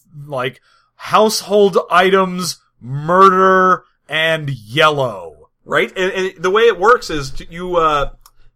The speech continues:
Speaker 2: as players, you design most of this game.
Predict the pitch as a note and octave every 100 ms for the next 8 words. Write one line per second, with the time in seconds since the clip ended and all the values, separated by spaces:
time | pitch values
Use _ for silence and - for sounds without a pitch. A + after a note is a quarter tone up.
0 | _ _ D#3+ D#3+ - C4+ B3 D3 D#3 G3
1 | D3+ D3+ D3+ C#3 C3+ C#3+ - A#2+ B2 -
2 | A#2